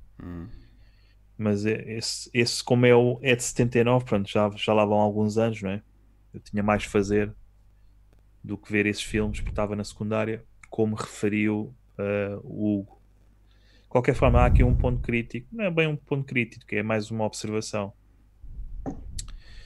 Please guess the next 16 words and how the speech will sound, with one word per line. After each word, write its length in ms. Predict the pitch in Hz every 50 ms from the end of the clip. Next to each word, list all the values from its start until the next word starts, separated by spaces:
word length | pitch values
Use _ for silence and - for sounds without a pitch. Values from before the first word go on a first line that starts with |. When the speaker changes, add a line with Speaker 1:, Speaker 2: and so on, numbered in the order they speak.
| - - - -
Speaker 2:
que 220 | - - 110 107
é 100 | 110 110 110
a 40 | 104
seguinte, 640 | - - - - - 104 95 92 92 - - - - _ _ _ _ _ _ - - -
deixa-me 320 | 104 101 - - 104 101
cá 340 | - - 107 107 107 107 - - - - - - - - - _ _ _ _ _ _ _ _ _ _ _ _ _ _ _ _ _ _ _ _ -
pensar. 300 | - 113 - - - - - - - -
Speaker 1:
De 60 | - -
cabeça, 500 | - 120 110 123 117 104 120 120 104 95 -
assim 220 | 110 - - 143 123
de 80 | -
cabeça. 720 | - - 135 127 117 131 139 143 139 - - 135 131 131 131 - - - - -
Speaker 2:
Sim, 200 | - - 147 139
assim 180 | 123 123 - 127
de 40 | 117
cabeça. 460 | - 113 110 117 113 - - - -